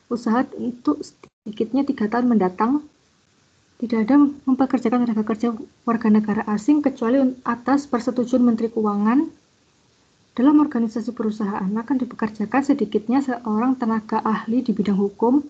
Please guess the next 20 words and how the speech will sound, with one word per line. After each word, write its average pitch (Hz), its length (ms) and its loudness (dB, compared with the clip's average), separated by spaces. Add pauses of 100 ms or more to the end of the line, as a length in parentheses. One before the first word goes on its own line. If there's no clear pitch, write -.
(260)
seorang 269 320 2
akuntan, 226 640 0
seorang 277 320 0
ahli 240 320 0
di 196 80 -2
bidang 220 320 2 (400)
di 226 80 2
mana 226 400 6
usaha 226 240 -2
leasing 226 400 0
itu 240 160 -2
akan 269 240 0
dititik 226 400 -2
beratkan. 196 640 -2 (880)
Dalam 254 240 2
hal 226 160 2
ini 208 320 2
diperlukan 220 480 0
adanya 226 320 2
asuransi, 233 720 0